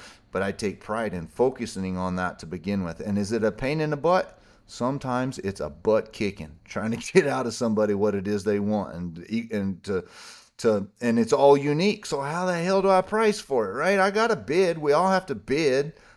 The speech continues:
before I get started. I can do it for this much. Well, crap, I've never done that before because this person took me to a new place.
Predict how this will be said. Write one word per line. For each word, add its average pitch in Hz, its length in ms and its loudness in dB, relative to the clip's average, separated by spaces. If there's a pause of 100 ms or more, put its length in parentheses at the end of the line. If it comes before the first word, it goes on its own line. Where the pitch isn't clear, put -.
(100)
before 131 360 2
I - 20 4
get 135 160 -2
started. 143 360 0
I 123 140 0
can 143 200 -2
do 143 160 8
it 143 100 8
for 135 120 0
this 151 280 0
much. 190 340 -6
Well, - 200 -20
crap, - 360 -10
I've 95 140 -10
never 107 220 -4
done 123 280 -2
that 95 180 -6
before 87 340 -10
because 95 260 -10
this 113 160 -6
person 120 380 -2
took 120 160 -2
me 123 140 -6
to 120 180 -4
a 120 40 -4
new 131 140 -4
place. - 480 -4